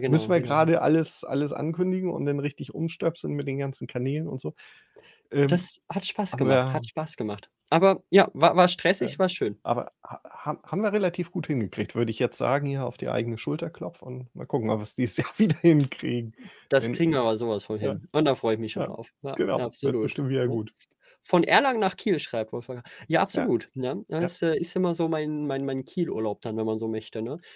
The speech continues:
Speaker 2: Kiel-Urlaub mit Arbeit, aber macht sehr viel Spaß, ne?
Speaker 1: Kiel ist immer
Speaker 2: Mhm.
Speaker 1: eine Reise wert, ähm.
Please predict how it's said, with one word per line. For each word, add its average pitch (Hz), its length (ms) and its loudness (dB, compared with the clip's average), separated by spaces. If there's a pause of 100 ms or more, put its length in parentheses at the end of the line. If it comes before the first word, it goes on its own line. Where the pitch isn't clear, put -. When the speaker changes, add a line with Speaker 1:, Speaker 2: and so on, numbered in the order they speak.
(120)
Speaker 2:
Kiel-Urlaub 180 500 2
mit 165 180 0
Arbeit, 135 360 0
aber 160 120 -2
macht 151 200 -4
sehr 143 120 -2
viel 135 140 -8
Spaß, - 360 -18 (160)
ne? 165 180 -10 (440)
Speaker 1:
Kiel 151 240 -2
ist 151 160 -4
immer 123 180 0
Speaker 2:
Mhm. - 0 -
Speaker 1:
eine 120 220 2
Reise 117 420 0
wert, 107 440 -2
ähm. 107 380 -2